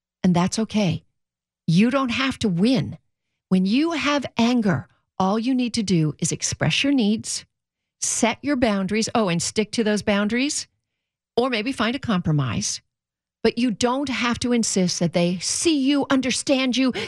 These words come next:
that they said you win. Just make sure you say, "I'm angry. When you did this, it hurt me in this way." Get, just tell them. That's it. So from now on, the new rule is,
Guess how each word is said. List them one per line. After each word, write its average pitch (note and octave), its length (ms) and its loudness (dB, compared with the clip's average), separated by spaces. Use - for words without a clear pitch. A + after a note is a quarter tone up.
that F#3+ 140 0
they C4 180 0
said B3+ 340 -2
you C4+ 200 4
win. C#4+ 460 0
Just - 400 -6
make G#3+ 280 2
sure - 180 -2
you B3+ 160 -2
say, G#3+ 440 -2
"I'm D#4 400 -2
angry. A3 440 -2
When G3+ 180 0
you B3+ 260 2
did D#4 260 -4
this, A3 380 -4
it E4+ 160 0
hurt F4+ 340 -2
me B3+ 200 0
in A#3 200 -2
this A#3+ 180 0
way." C4+ 80 -4
Get, - 180 -6
just - 240 -4
tell D#4+ 180 0
them. D#4 200 0
That's A3+ 220 -2
it. E4+ 200 -2
So C4+ 160 0
from B3+ 180 -2
now D4+ 280 0
on, G#3+ 200 0
the G#3+ 100 0
new F4 280 0
rule A3 220 0
is, F3 320 -2